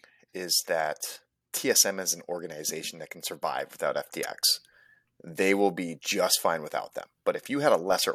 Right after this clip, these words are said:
org, if you had another organization that's coming up through the ranks,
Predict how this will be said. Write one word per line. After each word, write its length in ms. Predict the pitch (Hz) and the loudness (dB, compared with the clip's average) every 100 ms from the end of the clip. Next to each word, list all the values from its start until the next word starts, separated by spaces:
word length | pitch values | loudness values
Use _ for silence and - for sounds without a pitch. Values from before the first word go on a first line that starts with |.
| - | -2
org, 340 | 78 53 - - _ - - _ | -6 -6 -12 -18 _ -20 -20 _
if 240 | - - | -10 -8
you 120 | 107 | -6
had 380 | 98 101 98 92 87 | 0 2 4 2 0
another 280 | 87 90 | 0 4
organization 920 | 98 95 95 87 78 82 82 82 85 - _ | 6 4 4 2 0 -2 -2 -6 -10 -18 _
that's 280 | 85 - - _ _ _ | -2 -2 -8 _ _ _
coming 280 | - 101 95 | -4 -2 2
up 160 | 87 - | 0 0
through 120 | 90 | -4
the 100 | 82 | -2
ranks, 520 | 76 76 80 - - | -2 -2 0 0 0